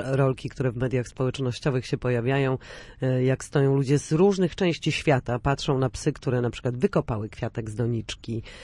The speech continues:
albo zjadły kapcie, albo zjadły kurczaka, który był przygotowany na obiad.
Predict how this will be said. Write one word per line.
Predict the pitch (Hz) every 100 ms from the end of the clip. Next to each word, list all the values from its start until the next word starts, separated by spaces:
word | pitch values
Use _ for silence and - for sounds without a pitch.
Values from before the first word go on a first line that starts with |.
| - -
albo | 165 156 180
zjadły | 143 139 110 110
kapcie, | - 135 - - - 123 117 -
albo | 139 196 202
zjadły | 147 139 117 113 120
kurczaka, | - 156 - 120 - 107
który | - 135 123
był | 113 131
przygotowany | - 123 120 127 117 123 120
na | 117
obiad. | 120 117